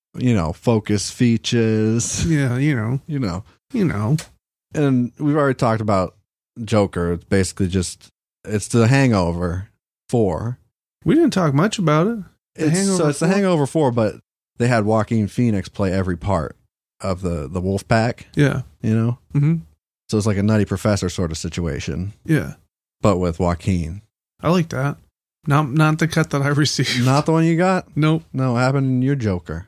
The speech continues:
Speaker 2: In mine, it was actually called, uh, Juggaloker.
Speaker 1: Oh, God, no.
Speaker 2: <laughs> And, uh,
Speaker 1: I heard about this. There, I heard about that. They did some test screenings on
Speaker 2: right.
Speaker 1: this one.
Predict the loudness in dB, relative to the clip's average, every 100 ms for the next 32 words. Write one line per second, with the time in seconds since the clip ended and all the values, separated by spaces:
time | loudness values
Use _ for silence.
0 | -4 0 2 2 2 2 0 -4 -8 _
1 | _ _ -2 0 2 0 0 -2 0 -2
2 | -2 -6 -4 -2 -4 -6 -4 0 2 4
3 | 2 4 2 0 -6 -6 -10 _ _ _
4 | _ 2 2 4 4 4 4 2 2 2
5 | -2 -6 -14 _ 0 2 2 2 0 -2
6 | _ _ _ _ _ 0 4 2 4 2
7 | 2 0 0 0 0 4 4 4 4 2
8 | 2 0 0 0 0 0 2 2 0 -2
9 | 0 0 -2 -2 0 2 2 0 -4